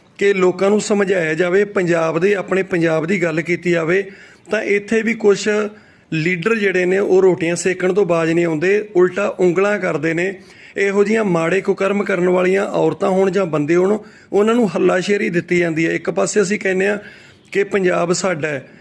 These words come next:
ਹਿੰਦੂ ਸਿੱਖ ਭਾਈ ਭਾਈ, ਤਾਂ ਇੱਥੇ ਦੂਜੇ ਪਾਸੇ ਜਦੋਂ ਅਸੀਂ ਆਪਣੇ ਸਿੱਖ ਭਰਾਵਾਂ ਦੇ ਨਾਲ ਖੜਨਾ ਵੀ ਨਹੀਂ,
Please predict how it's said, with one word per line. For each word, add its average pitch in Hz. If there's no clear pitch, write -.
ਹਿੰਦੂ 185
ਸਿੱਖ 214
ਭਾਈ 190
ਭਾਈ, 185
ਤਾਂ 202
ਇੱਥੇ 214
ਦੂਜੇ 175
ਪਾਸੇ 214
ਜਦੋਂ 190
ਅਸੀਂ 220
ਆਪਣੇ 196
ਸਿੱਖ 202
ਭਰਾਵਾਂ 208
ਦੇ 180
ਨਾਲ 196
ਖੜਨਾ 196
ਵੀ 190
ਨਹੀਂ, 190